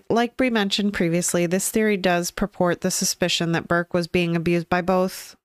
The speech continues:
one or both of his parents, and that he actually killed JonBenét in retaliation for that, either because she was getting more attention or she took the limelight away or whatever it might could be.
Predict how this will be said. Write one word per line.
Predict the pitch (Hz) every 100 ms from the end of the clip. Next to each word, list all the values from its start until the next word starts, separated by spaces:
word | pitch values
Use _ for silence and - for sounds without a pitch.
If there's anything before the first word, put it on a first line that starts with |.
| _
one | - 202 196
or | 175
both | 170 175 170
of | 156
his | 156
parents, | - 160 151 151 - - - -
and | - 190
that | 185
he | 196
actually | 190 - 202
killed | 175 - 170
JonBenét | 180 170 175 170 165
in | 165
retaliation | 160 160 165 165 147 151 185
for | 180 208
that, | 214 247 - _ _ _ - _ -
either | 196 196
because | 190 - 185
she | - 190
was | 180
getting | 175 175 170
more | 170 175
attention | 185 - 180 - 180 180 175 -
or | 160 160 160
she | -
took | 175 180 -
the | 143
limelight | 170 190 185 180 180
away | 170 170 170 170 170 -
or | 175 170
whatever | 170 - 202 175 156
it |
might | - 156
could | - 156 147
be. | 143 143 170